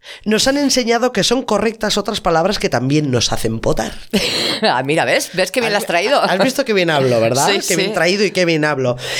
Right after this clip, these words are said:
Speaker 1: Entre estas joyas, las palabras de palabras ya aceptadas por la rae,
Speaker 2: A ver.
Speaker 1: podemos a-,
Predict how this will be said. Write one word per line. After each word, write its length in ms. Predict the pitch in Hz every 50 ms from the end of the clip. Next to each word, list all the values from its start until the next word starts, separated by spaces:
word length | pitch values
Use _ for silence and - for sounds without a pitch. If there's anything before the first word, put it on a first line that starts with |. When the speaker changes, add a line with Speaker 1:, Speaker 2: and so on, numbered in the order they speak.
| - - -
Speaker 1:
Entre 320 | - 180 180 175 160 240 262
estas 320 | 254 - - 196 175 -
joyas, 480 | - - 254 269 226 180 120 120 - -
las 240 | 127 139 127 - -
palabras 640 | - 127 131 139 147 143 139 135 131 131 - 127
de 160 | 127 135 123 123
palabras 340 | - 107 117 131 139 127
ya 80 | 135 127
aceptadas 640 | 117 - - 104 - - - 180 175 135 110 - -
por 160 | - 175 202
la 140 | 185 120 110
rae, 420 | 127 165 170 143 113 123 135 127 -
Speaker 2:
A 100 | - 131
ver. 240 | 139 135 139 147 - - - - - -
Speaker 1:
podemos 320 | - 127 139 151 185 185 -
a-, 200 | 196 175 -